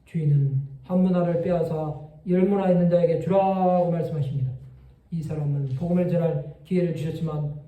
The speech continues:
게으른 종이 되어 주인이 오실 때까지 아무 일도 하지 않은 것입니다. 그는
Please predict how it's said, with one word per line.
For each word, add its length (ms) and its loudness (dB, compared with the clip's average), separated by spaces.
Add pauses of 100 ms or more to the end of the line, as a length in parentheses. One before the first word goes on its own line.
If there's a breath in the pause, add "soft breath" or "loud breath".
게으른 340 2
종이 260 2
되어 500 0
주인이 300 0
오실 260 0
때까지 640 -4
아무 360 0
일도 540 2
하지 240 0
않은 260 -4
것입니다. 400 -4 (1700)
그는 380 4